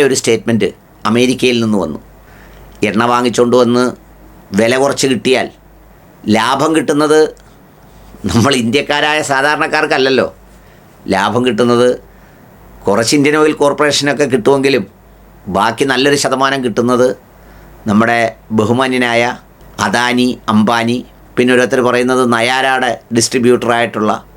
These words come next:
ഏ, പിന്നെ, പിന്നെ വലിയ വലിയ പണച്ചാക്കുകൾ അടങ്ങുന്ന സവർണ വിഭാഗത്തിനാണ് അല്ലെങ്കിൽ ബ്രാഹ്മണർക്കാണെന്നാണ് അമേരിക്ക പറഞ്ഞിരിക്കുന്നത്. പറഞ്ഞത് അമേരിക്കയാണ്. അതുകൊണ്ട് ഇനി നമ്മുടെ അടുത്ത് പിന്നെ എന്താ പറയുന്നത്, പാകിസ്ഥാനി പാനൊന്നും പറയരുത്. അമേരിക്കയുടെ ഡൊണാൾഡ് ട്രംപ് എന്ന് പറയുന്നത് നമ്മുടെ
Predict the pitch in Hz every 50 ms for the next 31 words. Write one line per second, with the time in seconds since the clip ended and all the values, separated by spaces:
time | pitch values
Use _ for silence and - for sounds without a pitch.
0 | - - - - - - - - - - - 101 113 117 113 113 113 110 101 98
1 | 113 110 110 107 107 107 101 110 110 110 104 113 117 117 123 127 127 127 127 120
2 | 123 - 131 120 123 107 - 135 127 120 - 120 127 123 117 110 107 110 113 117
3 | 113 113 120 131 - - - - - - - - 107 107 117 113 123 131 131 127
4 | 113 98 120 120 127 127 104 - 123 123 113 113 113 120 131 - - - - 117
5 | 120 113 120 117 107 110 107 107 113 120 127 135 139 135 107 - 120 120 123 127
6 | 127 117 110 110 113 117 - - - - 101 107 113 117 117 101 127 107 104 98
7 | 98 98 95 - - 87 80 71 - - - - - - - - - - - -
8 | 98 110 127 160 185 190 170 175 185 180 165 156 170 143 123 117 117 - - _
9 | _ _ _ _ - - - - - 120 131 139 139 139 139 139 135 127 127 147
10 | 165 160 139 127 156 151 151 143 120 85 123 135 135 135 131 131 131 131 131 127
11 | 131 127 127 123 123 123 127 123 110 127 127 127 127 - 131 127 127 107 117 113
12 | 113 113 113 104 98 95 95 95 85 82 87 85 - - - 104 113 117 120 117
13 | 113 120 127 123 120 117 117 117 113 120 123 127 123 123 120 113 107 123 113 117
14 | 117 110 110 110 110 113 110 107 104 107 107